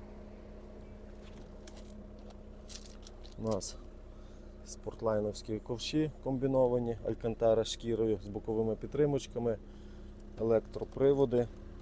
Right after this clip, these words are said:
пам'яті, масажі. Це в нас преміум пам'ять сидіння водія та пасажира, накладочки на порогах, накладки на педалях. У нас все порядочок.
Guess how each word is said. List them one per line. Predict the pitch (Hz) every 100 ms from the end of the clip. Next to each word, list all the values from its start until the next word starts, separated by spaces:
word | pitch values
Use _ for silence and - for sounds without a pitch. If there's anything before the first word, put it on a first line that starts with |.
| - - -
пам'яті, | 127 131 117 -
масажі. | 110 107 - 127 107 104
Це | - 110
в |
нас | 104 -
преміум | 117 117 107 101
пам'ять | 117 110 101 - - - - - - - - -
сидіння | - 113 113 104
водія | 104 113 117 110
та | 107
пасажира, | 113 117 - 123 143 151 135 - - - - - - - - - -
накладочки | 113 - 120 113 107 - - 107 - - - - - - - - - - - - - - - - - - - - - - - -
на | 107
порогах, | 101 131 139 147 139 123 - - - - - - - - -
накладки | 107 110 104 - 98
на | 101
педалях. | 98 117 135 135 123 - - - - - - - - - - - - - - - - - - - 113
У |
нас | 107 98
все | - 95
порядочок. | - 117 127 131 120 -